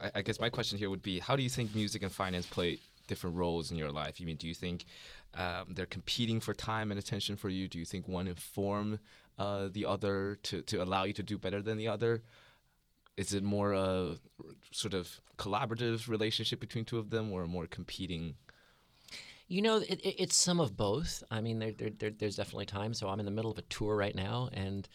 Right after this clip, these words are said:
Speaker 2: I'm, I'm opening up for a fellow named Brendan James and going around to a lot of, uh, lot of city, a lot of cities with my band. And I told people that I, I work with that, um, you know, um, call me if there's an emergency, but I'm gonna be focusing on music.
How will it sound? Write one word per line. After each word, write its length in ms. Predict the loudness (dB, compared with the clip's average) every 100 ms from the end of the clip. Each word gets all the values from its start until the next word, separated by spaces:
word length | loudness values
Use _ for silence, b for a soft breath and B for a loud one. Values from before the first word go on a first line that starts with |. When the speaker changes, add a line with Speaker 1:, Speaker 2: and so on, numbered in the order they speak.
| B B B B
Speaker 2:
I'm, 220 | -8 -6 -4
I'm 200 | -4 -2
opening 300 | -2 -2 0
up 120 | -2
for 120 | -2
a 60 | -4
fellow 220 | 0 -2
named 180 | 0 -2
Brendan 320 | -4 -4 -2
James 440 | -2 -4 -4 -4 -4
and 200 | -6 -8 B B B -12
going 140 | -4 0
around 180 | 2 0
to 100 | -2
a 20 |
lot 180 | -2 -2
of, 240 | -2 -4
uh, 220 | -2 -2 -4 -4
lot 120 | 0
of 80 | 0
city, 260 | 2 0 0
a 40 | 2
lot 100 | 2
of 60 |
cities 200 | 4 2
with 120 | 0 -2
my 80 |
band. 400 | 0 0 0 -2 -2
And 260 | -2 -2 -4 B B B B -6
I 80 | -4
told 500 | -2 -2 0 -2 -2 -6 -6 -10 -18 -10
people 220 | -6 -2 0
that 80 |
I, 120 | 0 -2
I 120 | -2 -2
work 260 | -2 -2
with 180 | -2 -2
that, 200 | -2 -4
um, 300 | -2 0 2
you 100 | 0
know, 180 | 0 0 -4 -12 -14 -14 -16 -16 -18 -18 -12 -8
um, 300 | -2 -2 -2 -6 -12 -10
call 200 | 4 6
me 100 | 6
if 60 | 6
there's 180 | 6 6
an 60 |
emergency, 480 | 6 6 6 4 4
but 160 | 2 2
I'm 60 |
gonna 100 | 2
be 100 | 0
focusing 420 | 0 -2 0 -2 0
on 100 | 0
music. 380 | 0 -2 -6